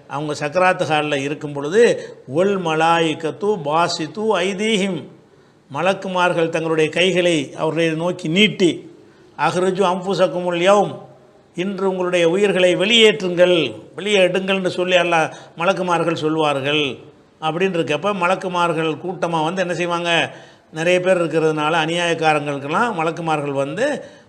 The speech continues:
"உங்களுடைய உயிர்களை வெளியேற்றுங்கள்" என்று சொல்வார்கள்னு வருகிறது இங்க ஆறு தொண்ணூத்தி மூணுல.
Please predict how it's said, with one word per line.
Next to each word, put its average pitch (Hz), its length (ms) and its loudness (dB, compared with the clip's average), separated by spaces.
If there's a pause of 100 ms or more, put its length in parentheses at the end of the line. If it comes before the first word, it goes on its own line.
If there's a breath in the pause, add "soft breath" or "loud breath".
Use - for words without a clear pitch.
"உங்களுடைய 170 680 0
உயிர்களை 175 440 2
வெளியேற்றுங்கள்" 180 600 0
என்று 160 220 0
சொல்வார்கள்னு 156 600 -2
வருகிறது 160 680 0 (320)
இங்க 156 280 -4
ஆறு 165 260 2
தொண்ணூத்தி 156 380 -4
மூணுல. 139 240 -8